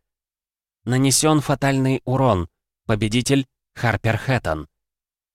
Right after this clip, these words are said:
Утихающие звуки бури и потопа были ничем по сравнению с извержением оваций с трибун. Даже многие третьекурсники вскочили на ноги,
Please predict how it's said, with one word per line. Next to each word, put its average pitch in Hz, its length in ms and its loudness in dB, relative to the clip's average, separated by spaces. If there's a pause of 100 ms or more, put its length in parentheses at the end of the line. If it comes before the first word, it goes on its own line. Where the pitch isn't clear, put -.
(280)
Утихающие 123 680 0
звуки 120 320 -2
бури 127 340 0
и 113 100 2
потопа 110 440 0
были 95 240 -2
ничем 95 560 -2
по 85 100 -4
сравнению 90 580 0
с - 80 -2
извержением 92 760 -2
оваций 82 500 -2
с - 100 -2
трибун. 87 440 -2 (440)
Даже 113 220 0
многие 117 380 0
третьекурсники 113 880 -2
вскочили 95 440 -2
на 107 180 0
ноги, 101 300 -2